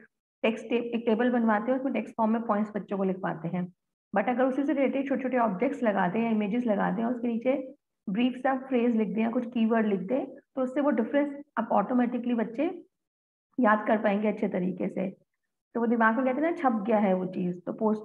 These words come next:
ये ई content इसी तरीके का है जो आपको retain करता है most of the information। उसके बाद है process infographic, जिसमें कोई भी science के प्रोसेस जैसे हम बताते हैं, photosynthesis का processes इसमें बताया हुआ है। तो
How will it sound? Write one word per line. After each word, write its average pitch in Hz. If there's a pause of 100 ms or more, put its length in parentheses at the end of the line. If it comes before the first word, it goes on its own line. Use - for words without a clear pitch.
ये 226 (260)
ई 226
content 240
इसी 254
तरीके 226
का 214
है 262
जो 277
आपको 262
retain 240
करता 202
है 208 (280)
most 202
of 165
the 180
information। 180 (560)
उसके 262
बाद 269
है 294
process 294
infographic, 254
जिसमें 262
कोई 208
भी 214
science 202
के 247
प्रोसेस 220
जैसे 220
हम 208
बताते 190
हैं, 220
photosynthesis 220
का 226
processes 220
इसमें 220
बताया 196
हुआ 190
है। 302 (960)
तो 240